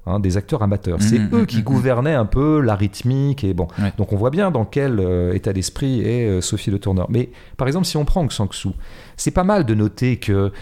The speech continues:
Speaker 1: Sophie Le Tourneur, euh, aime Aung San Suu et reproduit des gestes d'Aung San Suu. Et par exemple, on retrouve une figure attitrée d'Aung San Suu, c'est le zoom.
Speaker 2: Ouais, les
Speaker 1: Alors,
Speaker 2: zooms et le dézoom.
Speaker 1: Sophie Le Tourneur ne fait pas des zooms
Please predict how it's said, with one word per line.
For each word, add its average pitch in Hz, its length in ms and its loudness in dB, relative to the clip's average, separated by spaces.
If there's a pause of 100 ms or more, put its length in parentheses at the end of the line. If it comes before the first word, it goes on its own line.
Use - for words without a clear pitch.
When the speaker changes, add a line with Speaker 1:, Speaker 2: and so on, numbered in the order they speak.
(200)
Speaker 1:
Sophie - 340 -2
Le 90 80 0
Tourneur, 107 680 0
euh, 90 280 0
aime 123 180 2
Aung 107 100 2
San 90 160 -2
Suu 123 400 0
et 95 60 4
reproduit 104 600 2
des 98 100 2
gestes 104 340 0
d'Aung 90 240 0
San 95 160 -2
Suu. - 200 -4
Et 90 60 0
par 110 180 0
exemple, 113 360 2
on 95 60 2
retrouve 95 400 0
une 92 80 2
figure 92 320 0
attitrée 90 340 -2
d'Aung 95 140 0
San 117 160 0
Suu, 208 140 2
c'est 123 120 0
le 101 120 2
zoom. 90 300 0 (260)
Speaker 2:
Ouais, 110 180 2
les 110 120 2
Speaker 1:
Alors, 113 100 2
Speaker 2:
zooms 143 160 4
et 127 40 4
le 113 60 0
dézoom. 117 400 2 (300)
Speaker 1:
Sophie - 300 0
Le 143 100 2
Tourneur 143 280 2
ne 131 100 4
fait 135 160 0
pas 143 120 0
des 113 120 2
zooms 123 380 2